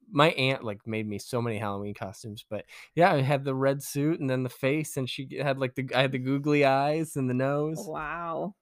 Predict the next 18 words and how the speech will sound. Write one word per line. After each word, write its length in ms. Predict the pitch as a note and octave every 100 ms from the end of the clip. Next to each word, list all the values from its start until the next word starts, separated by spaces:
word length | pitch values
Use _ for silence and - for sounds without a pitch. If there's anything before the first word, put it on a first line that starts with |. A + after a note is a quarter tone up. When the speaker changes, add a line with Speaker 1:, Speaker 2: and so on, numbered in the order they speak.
| -
Speaker 1:
Yeah. 140 | D3+
Speaker 2:
I 340 | F3 F#3+ F#3+ F#3+
would 220 | F#3 F3+ - _
love 240 | F#3 D3 -
to 60 |
see 160 | - C3
pictures 300 | - - -
Speaker 1:
Oh, 80 | F3
Speaker 2:
of 20 |
Speaker 1:
I 80 | D#3
Speaker 2:
it, 40 | D#3
'cause 0 |
Speaker 1:
have 180 | E3+
Speaker 2:
I've 60 | F3+
Speaker 1:
'em. 80 | B2+
Speaker 2:
never 240 | A#2+ -
seen 220 | - C3+ E3+
pictures 200 | B2